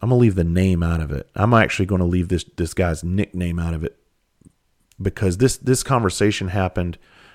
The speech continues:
when I was working, um, an overtime shift for, on Engine eleven one time when I was still a firefighter in Charleston. And we had a four-man crew. It was me, the driver, the captain, and we had two firefighters.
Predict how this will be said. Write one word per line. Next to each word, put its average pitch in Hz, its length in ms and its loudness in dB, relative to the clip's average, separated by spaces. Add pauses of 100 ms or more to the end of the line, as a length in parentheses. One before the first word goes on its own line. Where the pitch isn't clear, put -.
(160)
when 98 120 -2
I 107 80 4
was 113 180 4
working, 98 540 2
um, 85 560 0 (160)
an 82 260 -2
overtime 95 440 0
shift - 400 -2 (160)
for, - 380 -2
on 90 160 -2
Engine 92 300 -2
eleven 85 420 -2
one 82 140 -4
time 80 500 -4
when 85 120 -6
I 82 60 -2
was 80 100 -4
still 85 400 -2
a - 60 -10
firefighter 82 600 -2
in 64 80 -8
Charleston. - 540 -6 (880)
And 110 100 -2
we 104 80 4
had 107 100 8
a - 40 2
four-man 113 560 2
crew. 85 300 0
It - 60 -2
was 90 140 -8
me, 104 220 2
the 104 100 2
driver, 92 600 2
the - 80 -20
captain, 101 420 0
and 87 100 -2
we 82 60 -2
had 80 120 -2
two 85 160 -4
firefighters. 76 680 -4